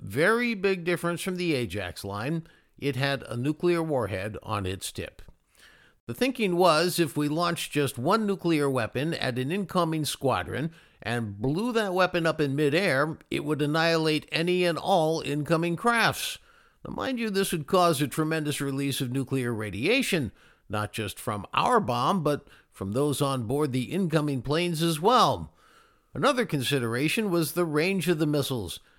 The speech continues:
An Ajax could only be relied upon to go twenty-five miles, whereas the more advanced Hercules could go seventy-five miles, keeping any airborne radiation that much farther away.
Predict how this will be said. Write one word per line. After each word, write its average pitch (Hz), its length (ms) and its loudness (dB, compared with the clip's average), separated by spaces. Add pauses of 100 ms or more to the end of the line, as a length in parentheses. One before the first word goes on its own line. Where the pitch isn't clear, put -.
(160)
An 85 140 -8
Ajax 127 580 0
could 120 180 -4
only 135 240 0
be 123 160 -2
relied 120 400 0
upon 123 300 -2
to 113 60 -4
go 120 160 -2
twenty-five 110 640 -2
miles, 95 460 -4 (360)
whereas 170 260 2
the 170 80 2
more 196 220 2
advanced 170 500 0
Hercules 156 600 0
could 151 200 0
go 160 280 2
seventy-five 151 840 0
miles, 104 460 -4 (340)
keeping 117 340 -4
any 131 380 -4
airborne 131 640 -2
radiation 139 720 -2
that 131 260 -2
much 135 220 -2
farther 147 420 0
away. 156 560 2